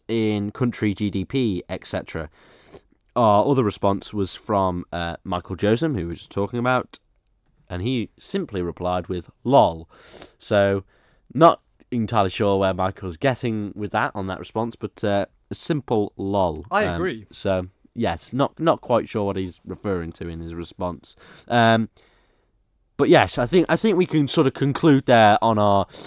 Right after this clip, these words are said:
Speaker 1: single currency. Um,
Speaker 2: And if you disagree with us, do get in touch.
Speaker 1: Yeah, do get in touch. But we're, we're
Speaker 2: Yeah.
Speaker 1: staying on the theme for, I mean, we're not wrapping up at all. We've got plenty of segments to go. But, um, we're carrying on with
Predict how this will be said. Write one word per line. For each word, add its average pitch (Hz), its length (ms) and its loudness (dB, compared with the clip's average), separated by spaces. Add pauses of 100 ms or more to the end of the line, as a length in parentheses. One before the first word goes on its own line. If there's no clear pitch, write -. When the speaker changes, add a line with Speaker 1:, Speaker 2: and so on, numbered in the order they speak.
(100)
Speaker 1:
single 110 300 0
currency. 98 680 -2
Um, 90 320 -2
Speaker 2:
And 185 100 4
if 180 140 2
you 175 80 -6
disagree 170 500 -2
with 196 200 -2
us, 123 420 -12
do 226 140 -2
get 151 220 -8
in 127 120 -4
touch. 131 200 -4
Speaker 1:
Yeah, 147 160 10
do 165 200 4
get 143 140 4
in 104 100 2
touch. - 460 -2
But 147 140 4
we're, 160 180 2
we're 160 140 0
Speaker 2:
Yeah. - 60 -2
Speaker 1:
staying 202 300 2
on 151 140 0
the 120 80 0
theme 135 320 -4
for, 101 300 -2 (360)
I 107 40 -10
mean, 101 160 -6
we're 110 80 -4
not 127 160 -2
wrapping 104 320 -4
up 131 120 0
at - 140 -8
all. 95 220 2
We've 92 180 0
got - 280 0
plenty 127 220 0
of 87 80 -6
segments 101 480 -6
to 95 80 -14
go. 98 360 0 (340)
But, - 180 0
um, 107 420 4 (1080)
we're 117 100 -6 (200)
carrying 139 380 2
on 131 300 0
with 104 520 -2